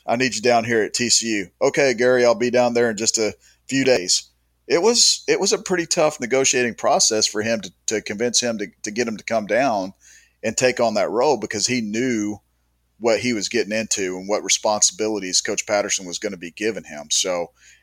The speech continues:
it's, it's, it's kind of a step up for, for Jerry Kill as well because he's gonna have a lot on his shoulders and he knows people are gonna be watching him, and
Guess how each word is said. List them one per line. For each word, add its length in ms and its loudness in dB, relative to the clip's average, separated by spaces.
it's, 280 -2
it's, 500 2
it's 560 0
kind 200 4
of 60 -2
a 40 -2
step 340 2
up 240 2
for, 340 -4
for 140 -6
Jerry 320 2
Kill 300 0
as 140 -2
well 280 2
because 400 -2
he's 160 -2
gonna 180 -2
have 180 2
a 40 -6
lot 260 2
on 100 -4
his 160 -2
shoulders 460 0
and 220 -6
he 120 -2
knows 360 2
people 340 -2
are 60 -2
gonna 180 0
be 140 0
watching 400 2
him, 320 -2
and 240 -6